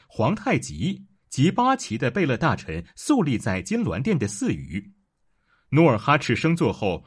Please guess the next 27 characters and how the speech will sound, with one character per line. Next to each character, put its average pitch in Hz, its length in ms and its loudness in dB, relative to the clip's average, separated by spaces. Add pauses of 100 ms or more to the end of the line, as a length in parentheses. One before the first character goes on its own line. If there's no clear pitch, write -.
(100)
八 143 220 2
旗 101 160 -6
的 113 100 -2
八 226 220 4
位 233 120 2
大 135 220 -2
臣 85 300 -8 (100)
从 - 240 0
队 277 180 2
列 170 160 4
中 196 160 0
走 76 240 -6
出， - 360 0 (160)
向 127 240 4
汗 92 420 -4
跪 277 240 4
呈 120 260 -4
表 71 280 -8
彰。 123 320 -2 (1500)
额 185 80 6
尔 240 180 8
德 175 160 4
尼 120 240 2
接 262 220 0
过 208 160 4
表 69 220 -8
彰， 131 280 2